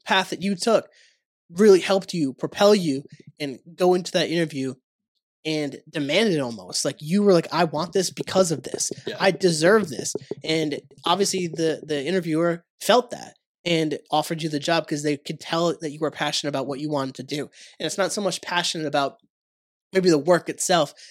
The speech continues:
Speaker 1: 'cause I work in a similar field, and to say that I'm passionate about it is crazy, but, like,
Speaker 2: <laughs>
Speaker 1: you're, you're passionate about your work. You're passionate about your work ethic. Like, you know you're a good worker, and you know you deserve opportunities to prove yourself, and I think that stood out in the interview, and I think that's really great. And I know,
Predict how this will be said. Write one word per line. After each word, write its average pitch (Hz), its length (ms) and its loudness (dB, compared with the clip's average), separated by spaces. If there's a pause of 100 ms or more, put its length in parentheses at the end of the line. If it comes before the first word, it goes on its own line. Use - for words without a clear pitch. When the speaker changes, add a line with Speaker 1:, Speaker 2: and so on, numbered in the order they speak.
(140)
Speaker 1:
'cause 180 80 2
I 160 40 2
work 170 220 2
in 165 60 -2
a 143 40 -4
similar 160 360 0
field, 165 300 -2
and 139 80 -8
to 143 60 -10
say 160 180 -2
that 131 100 -6
I'm 123 100 -12
passionate 165 420 -2
about 135 200 -2
it 135 40 -8
is - 80 -4
crazy, 143 420 2
but, 131 120 -8
like, 131 220 -10
Speaker 2:
<laughs> - 360 -10
Speaker 1:
you're, 175 160 2
you're 196 180 2
passionate 226 420 2
about 208 180 4
your 143 120 -2
work. 135 340 0
You're 147 80 -4
passionate 208 400 -2
about 185 120 0
your 151 100 -4
work 165 280 0
ethic. - 320 -8
Like, 139 160 -10
you 180 120 -2
know 180 200 4
you're 180 220 2
a 151 80 -6
good 160 180 0
worker, 151 200 -4
and 135 80 -8
you 135 80 -8
know 147 80 -2
you 147 140 -4
deserve 143 420 -6 (260)
opportunities 156 540 -6
to - 80 -10
prove 151 240 -4
yourself, 123 360 -8
and 135 60 -10
I 131 40 -12
think 135 280 -10
that 143 280 -4 (320)
stood 143 420 -4
out 131 260 -6
in 131 80 -14
the 120 80 -16
interview, 127 300 -12
and 127 60 -14
I 127 40 -12
think - 180 -20
that's - 180 -10
really 120 200 -14
great. 135 320 -6 (480)
And 139 260 -4 (280)
I 175 60 0
know, 170 400 4